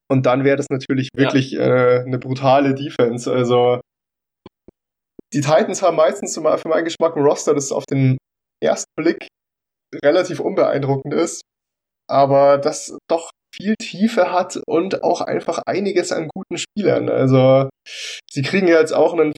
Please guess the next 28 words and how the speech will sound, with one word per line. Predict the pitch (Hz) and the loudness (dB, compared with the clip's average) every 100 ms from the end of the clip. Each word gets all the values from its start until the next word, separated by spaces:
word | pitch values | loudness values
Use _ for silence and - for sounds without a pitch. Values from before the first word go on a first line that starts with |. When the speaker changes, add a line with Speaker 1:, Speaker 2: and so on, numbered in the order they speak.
| - | -8
Speaker 1:
wieder | 156 165 | 0 0
fitten | 160 - 190 180 170 165 | 0 -4 -6 -4 -2 0
Jeffrey | - 165 - 160 | 0 -2 0 -2
Simmons | - 175 180 - | -2 -2 -2 -4
zurück, | - 156 170 170 | -8 -2 0 0
First-Round-Pick | - - - - 151 - 165 | -2 -2 -2 -2 -4 -4 -4
aus | 165 139 | -2 -2
dem | 147 | 0
letzten | 165 - - | 0 -2 -4
Jahr, | 156 156 156 156 | 2 4 6 6
also | 143 135 | 4 0
auch | - - | -4 -2
der | 143 - | 0 0
kommt | - 151 139 143 | 0 -4 -4 -4
Speaker 2:
Oh. | 123 120 123 110 - _ _ - | -4 -6 -12 -14 -16 _ _ -4
Speaker 1:
in | 156 156 | 0 4
der | 156 | 4
Defense | 185 208 180 - | 2 2 0 2
dann | 160 | 2
noch | 160 160 | 2 2
Speaker 2:
Sehr | 123 | 2
Speaker 1:
dazu | 120 117 196 | 2 0 0
Speaker 2:
gut. | 185 | 4
Speaker 1:
und | 147 | 4
auch | 135 135 | 4 2
der | 139 180 | 2 4
war | 151 151 147 | 6 4 2
auf | 143 | 0